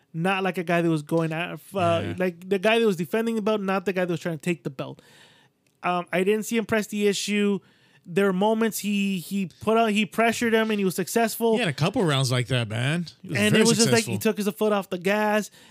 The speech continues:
Speaker 1: A lot had to do with Haney, but, you know, I don't know. I think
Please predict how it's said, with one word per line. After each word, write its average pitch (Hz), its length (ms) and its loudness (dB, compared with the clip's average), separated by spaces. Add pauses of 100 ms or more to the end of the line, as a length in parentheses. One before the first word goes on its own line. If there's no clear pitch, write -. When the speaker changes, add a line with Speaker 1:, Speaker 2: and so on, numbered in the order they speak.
(120)
Speaker 1:
A 180 80 0
lot 208 220 2
had 208 160 0
to 202 80 -6
do 190 100 -2
with 180 140 2
Haney, 214 540 -4
but, 185 340 -2 (580)
you 214 140 -4
know, 196 360 -2 (180)
I 220 100 0
don't 262 140 0
know. 202 220 0 (200)
I 190 120 0
think 233 280 -2